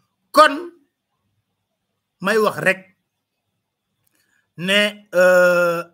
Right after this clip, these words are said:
diaspora bi taxawaay bi ñu am, parce que dañu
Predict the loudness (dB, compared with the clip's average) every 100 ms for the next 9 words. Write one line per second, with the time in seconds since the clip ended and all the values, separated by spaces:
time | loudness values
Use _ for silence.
0 | _ _ _ _ _ _ _ _ _ _
1 | _ _ _ _ _ _ _ _ _ _
2 | _ _ _ _ _ _ _ -6 -6 -6
3 | -6 -6 -6 -10 -18 -14 -12 -8 -10 -10
4 | -10 -10 -8 -10 -12 _ _ _ _ _
5 | _ _ _ _ _ _ _ _ -20 -18
6 | -14 -14